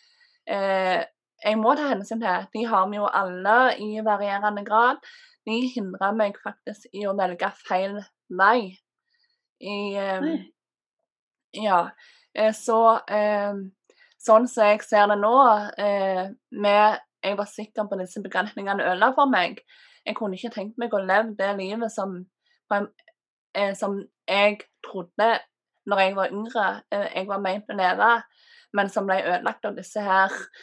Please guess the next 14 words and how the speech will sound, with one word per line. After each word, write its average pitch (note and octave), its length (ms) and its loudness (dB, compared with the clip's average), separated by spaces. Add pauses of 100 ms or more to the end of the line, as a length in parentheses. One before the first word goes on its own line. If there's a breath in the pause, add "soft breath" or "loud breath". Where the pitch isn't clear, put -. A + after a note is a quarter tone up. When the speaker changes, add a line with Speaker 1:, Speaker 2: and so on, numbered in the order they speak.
(300 loud breath)
Speaker 1:
begrensningene F#3+ 920 -4
som F#3 420 -4 (600 soft breath)
faktisk G3+ 440 -2
er F#3+ 220 2
reelle G#3 420 4
da, F#3 160 -2
som G3 220 -8
du G3 80 -8
må A3 180 2
ta D4 100 -2
hensyn G#3+ 320 -6
til, F3+ 260 -2
mens G3+ 360 -2 (540 soft breath)
de A3 340 -2